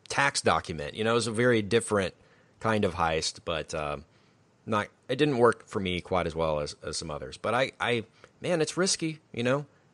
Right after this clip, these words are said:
They could have just done Ocean's Twelve and done Ocean's Eleven again in a different casino, right? Um, the fact that they even went that direction with Ocean's Twelve is, uh, is pretty, uh,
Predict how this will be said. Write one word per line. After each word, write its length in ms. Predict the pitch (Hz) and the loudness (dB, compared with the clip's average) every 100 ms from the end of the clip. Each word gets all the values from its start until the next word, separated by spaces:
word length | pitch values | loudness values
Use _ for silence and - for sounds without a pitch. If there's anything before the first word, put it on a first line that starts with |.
| _ | _
They 120 | - 135 | -4 -2
could 160 | 170 | 0
have 80 | 147 | 0
just 160 | 143 - | 0 2
done 140 | 139 | 2
Ocean's 260 | 139 143 - | 2 0 0
Twelve 280 | 131 135 | 6 6
and 60 | 135 | 6
done 140 | 131 | 4
Ocean's 300 | 139 127 135 | 2 0 0
Eleven 320 | 123 127 131 117 | 2 4 4 2
again 480 | 95 123 127 110 117 | 2 2 2 0 -6
in 100 | 101 | -6
a 60 | 101 | -2
different 320 | 117 - 120 | -2 -2 -4
casino, 560 | 107 - 117 113 90 95 | -2 0 0 2 0 0
right? 340 | 92 104 117 _ - _ _ - | 2 2 0 _ -20 _ _ -6
Um, 440 | 92 90 87 - - | -2 -2 -4 -8 -4
the 140 | 110 | 0
fact 280 | 104 113 110 | 2 2 0
that 100 | 110 | 0
they 100 | 101 | 0
even 400 | 101 95 87 85 - _ _ _ _ | 0 0 -4 -6 -12 _ _ _ _
went 220 | 104 104 92 | 0 0 2
that 180 | 85 | -2
direction 340 | 82 90 90 90 | 2 2 2 -2
with 140 | 82 | -2
Ocean's 260 | 80 73 71 | -2 -4 -12
Twelve 320 | 78 78 69 | -6 -4 -4
is, 180 | 71 69 | -4 -6
uh, 220 | 69 67 - _ _ _ - | -6 -8 -12 _ _ _ -12
is 140 | 82 | -12
pretty, 520 | - 101 90 87 80 | -6 -2 0 0 2
uh, 300 | 76 78 76 | 0 0 -2